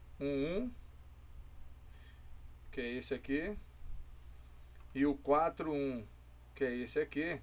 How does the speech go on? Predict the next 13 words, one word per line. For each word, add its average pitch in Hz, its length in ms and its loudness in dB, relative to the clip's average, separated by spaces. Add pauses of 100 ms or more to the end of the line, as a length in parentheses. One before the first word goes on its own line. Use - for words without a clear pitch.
(1200)
são 151 340 4
iguais. 147 680 6 (1200)
Olha, 131 360 10
pode 123 320 6
ser, 165 380 4 (320)
principalmente 151 720 4
se 190 60 4
ela 170 140 8
for 165 200 0
ligada 147 480 6
ao 170 100 2
sexo, 160 460 2
né? 151 160 2